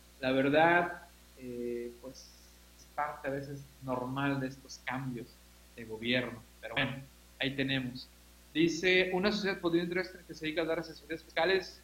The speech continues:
No, estimado Alex, asesorías fiscales, eh, difícilmente vas a poder tributar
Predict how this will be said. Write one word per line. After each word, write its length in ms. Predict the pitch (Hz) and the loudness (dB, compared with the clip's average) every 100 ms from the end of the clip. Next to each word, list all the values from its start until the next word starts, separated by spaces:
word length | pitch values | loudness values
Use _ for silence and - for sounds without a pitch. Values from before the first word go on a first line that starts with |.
| - | -2
No, 360 | 214 208 160 147 | 0 2 0 -2
estimado 580 | - - 160 160 165 | -10 -8 -2 0 4
Alex, 380 | 175 156 - - - - - - | 4 2 -4 -12 -20 -20 -20 -10
asesorías 260 | 151 160 | -6 -6
fiscales, 560 | - 165 160 180 285 - - - - 139 | -2 4 4 4 0 -6 -18 -20 -18 -8
eh, 60 | |
difícilmente 720 | 139 139 180 196 170 196 208 156 | -6 -4 -4 -2 0 2 2 0
vas 200 | 156 165 | -2 -4
a 140 | - | -6
poder 320 | 143 147 147 | 0 0 0
tributar 720 | 160 143 147 143 143 147 - | -4 -6 0 4 4 2 -2